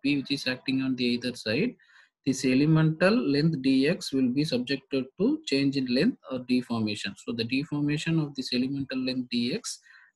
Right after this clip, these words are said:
L L, we know that P into the length is D X divided by area of this elemental length A X into E.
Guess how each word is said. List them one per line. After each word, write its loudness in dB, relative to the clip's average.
L 4
L, 2
we 2
know 2
that 0
P 4
into 2
the 4
length 4
is 4
D 4
X -2
divided 2
by 2
area 4
of 2
this -2
elemental 4
length -2
A 4
X -2
into 2
E. 0